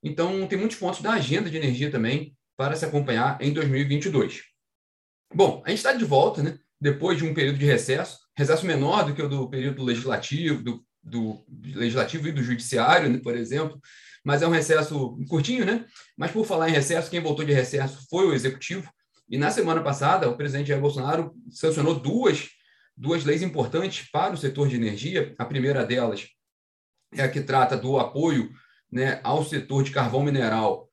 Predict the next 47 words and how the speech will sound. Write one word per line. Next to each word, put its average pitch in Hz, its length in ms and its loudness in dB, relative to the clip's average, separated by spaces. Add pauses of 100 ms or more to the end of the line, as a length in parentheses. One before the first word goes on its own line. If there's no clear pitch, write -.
(320)
em 156 160 0
Santa 117 320 -2
Catarina, 170 680 0
e 220 120 -4
o 240 80 -2
outro 208 340 4
era 247 100 6
o, 240 200 0
era 170 100 2
o 165 80 -6
tão 185 140 -2
esperado, 160 500 2
né, 165 200 -2
marco 147 280 -2
legal 135 340 0
da 156 60 -4
geração 139 300 0
distribuída, 135 680 -2 (240)
que 113 80 -4
já 117 80 2
tinha 156 180 -2
sido 139 140 0
aprovado 117 500 0
no 117 80 2
final 123 280 -2
do 151 60 -2
ano 139 120 0
passado 175 540 0
e 185 80 0
agora 147 280 2
foi 156 120 0
sancionado 143 440 -2
pelo 135 280 0
presidente 120 320 -2
Jair 120 120 2
Bolsonaro. 135 540 0 (400)
Sobre 202 240 4
os 165 80 2
dois 180 260 4
assuntos, 139 440 -2 (260)
nós 123 220 -8
temos 151 260 -4
material 139 640 -2
completo 143 400 0
ali 135 160 0
na 160 800 2
plataforma, 160 600 2